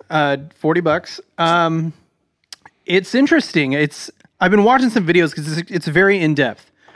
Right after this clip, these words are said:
A lot of, like, leveling and, like, resource gathering, and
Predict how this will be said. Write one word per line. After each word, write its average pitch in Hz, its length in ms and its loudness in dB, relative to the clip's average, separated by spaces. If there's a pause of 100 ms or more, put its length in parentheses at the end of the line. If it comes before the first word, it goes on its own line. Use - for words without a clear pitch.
(140)
A 147 60 -8
lot 160 160 2
of, 170 100 0
like, 165 220 0
leveling 180 800 2
and, 147 160 -4
like, 135 180 -4
resource 170 540 -2
gathering, 151 640 -2
and 135 160 -6